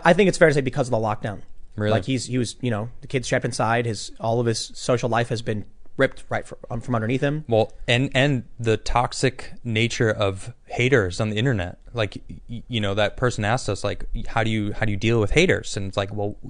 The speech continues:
Speaker 2: you and I have really thick skin. We can handle it."
Speaker 1: Yeah.
Speaker 2: People who don't have that thick skin are locked in. Where do they get their social needs? On the internet. And when you go on the internet, if you're not prepared for it, it can be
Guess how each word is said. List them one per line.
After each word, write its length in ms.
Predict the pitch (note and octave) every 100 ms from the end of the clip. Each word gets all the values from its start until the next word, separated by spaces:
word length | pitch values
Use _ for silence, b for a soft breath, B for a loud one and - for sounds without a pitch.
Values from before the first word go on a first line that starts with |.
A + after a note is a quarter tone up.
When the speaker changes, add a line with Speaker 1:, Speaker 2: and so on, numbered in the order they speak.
| C3
Speaker 2:
you 160 | A#2+ A#2+
and 80 |
I 100 | B2
have 320 | B2 G#2+ G2 -
really 260 | A2 G#2 G#2
thick 300 | - A#2 -
skin. 380 | - B2+ G#2+
We 80 | F#2+
can 140 | G2 E2+
handle 340 | A#2 B2 F#2
it." 120 | F2+ -
Speaker 1:
Yeah. 160 | B2 B2+ -
Speaker 2:
People 280 | D#3+ D3+ C3
who 120 | B2+
don't 300 | A2+ D3 -
have 200 | D#3+ B2
that 160 | B2
thick 180 | - A#2
skin 460 | - D#3 F3 A2 G#2 B B B - -
are 60 | A#2
locked 340 | A#2 A#2 -
in. 420 | C#3+ C3+ G#2+ A2 b b
Where 260 | - A2 A#2+
do 60 | A#2+
they 120 | A#2+
get 160 | A#2
their 140 | A2+ G#2
social 720 | - A2+ - A2 G#2 G2 F#2+
needs? 600 | G2 D3+ C#3 G#2+ - - - - - - - -
On 140 | F2+ F2+
the 100 | A#2
internet. 420 | D3+ F#2+ E2+ - -
And 320 | G2+ F#2+ F#2+
when 80 | G2+
you 80 | G2+
go 140 | A2+
on 100 | A2
the 80 | G#2+
internet, 440 | C#3+ B2 G2+ - -
if 220 | G2+ -
you're 280 | G2+ G#2 G2+
not 220 | G2+ A2
prepared 420 | A#2 - A#2 C3+
for 280 | - G2 G2+
it, 100 | G#2+
it 120 | A2
can 120 | - G#2+
be 420 | G#2 G#2 G2+